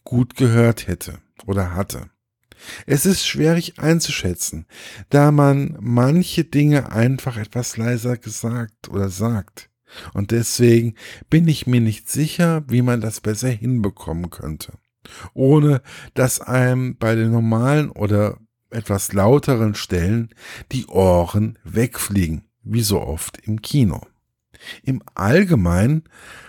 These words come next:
habe ich mich in dem Verhalten von Umut mehr wiedergefunden als bei Janina, weswegen ich über sie etwas mehr geschrieben habe.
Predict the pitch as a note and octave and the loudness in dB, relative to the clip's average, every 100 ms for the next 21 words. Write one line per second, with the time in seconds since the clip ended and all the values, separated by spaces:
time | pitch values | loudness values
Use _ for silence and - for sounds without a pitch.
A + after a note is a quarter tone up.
0 | - _ _ _ _ _ _ - B2 D3 | -20 _ _ _ _ _ _ -4 2 4
1 | D3 C#3 B2+ C#3 C#3+ - C#3 C#3+ C3 - | 4 2 0 0 -2 -2 2 2 0 -8
2 | - B2 B2+ C3 - C3+ B2 B2 C3 C#3 | -4 2 4 2 -2 -4 -2 2 4 2
3 | - C3+ - C3 - D#3+ C#3+ A2+ G2+ - | -2 -6 0 -2 2 2 4 2 0 -8
4 | - _ - A2 B2+ C#3+ B2 C3 B2+ A#2+ | -20 _ -2 2 4 2 2 2 2 -2
5 | - C3+ - - B2 - G2 - A2+ A2 | 0 0 0 -6 -6 -4 -6 -4 -4 0
6 | A2+ A#2+ C3+ A#2+ D2+ - - - - - | 2 4 6 4 2 -6 -20 -20 -20 -10
7 | A#2+ A2+ - C3 D3 C#3 - B2 - - | -6 -6 -2 2 2 -2 -6 -10 -10 -4
8 | B2+ A2+ A#2+ A2+ G#2+ - - - - _ | 0 2 2 0 -4 -16 -20 -20 -20 _
9 | _ _ _ _ G#2 A2 D3+ C3 B2 D3 | _ _ _ _ -6 -2 -2 -4 -4 -4
10 | C#3 - C3 C#3 C3+ A#2+ - - C3 G#2+ | -4 0 4 6 4 2 -4 -2 -2 0
11 | F2+ D#2+ D2+ D2+ D2+ | 0 0 -2 -6 -12